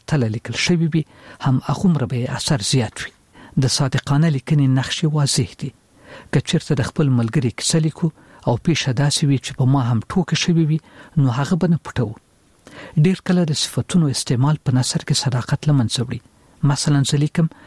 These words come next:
"زما ملګری ډېر تکړه دی"، یا لیکم چې "زما ملګری ډېر جرأت لري". د جرأت او تکړهوالي صفات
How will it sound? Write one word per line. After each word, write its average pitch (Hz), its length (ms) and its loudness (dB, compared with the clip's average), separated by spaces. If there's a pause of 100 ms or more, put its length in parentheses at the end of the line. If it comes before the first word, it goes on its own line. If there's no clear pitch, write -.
(300)
"زما 147 200 2 (100)
ملګری 131 440 0
ډېر 120 120 -2 (120)
تکړه 135 320 -2
دی"، 117 100 -2 (540)
یا 127 180 2
لیکم 175 220 2 (360)
چې 147 60 -2 (100)
"زما 160 140 4 (120)
ملګری 139 480 0
ډېر 131 120 2 (200)
جرأت 147 400 -4
لري". 127 180 -4 (560)
د 139 160 2
جرأت 151 300 0
او 180 80 2
تکړهوالي 147 640 0
صفات - 260 -2